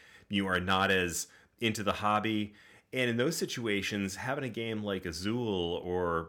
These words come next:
Welcome To, the ones we're gonna talk about tonight, I mean, that's golden, because you can get a lot of people who aren't hardcore into games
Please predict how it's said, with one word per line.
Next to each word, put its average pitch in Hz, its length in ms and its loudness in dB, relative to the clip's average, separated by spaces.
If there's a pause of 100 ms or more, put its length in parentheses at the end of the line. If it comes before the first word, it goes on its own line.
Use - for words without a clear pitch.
Welcome 104 360 -2
To, 123 420 -2
the 87 80 -8
ones 80 320 -8
we're 82 80 -10
gonna 80 140 -2
talk 90 260 -2
about 82 240 -6
tonight, 101 400 -4 (280)
I 123 60 -8
mean, 131 100 -2
that's 185 160 -2
golden, 113 480 -2
because 104 300 -2
you 143 80 -2
can 147 80 -6
get 135 140 -2
a 110 40 -2
lot 110 240 -2
of 117 60 -2
people 110 240 -6
who 104 180 -4
aren't 110 280 -2
hardcore 110 680 0
into 92 160 -8
games 85 540 0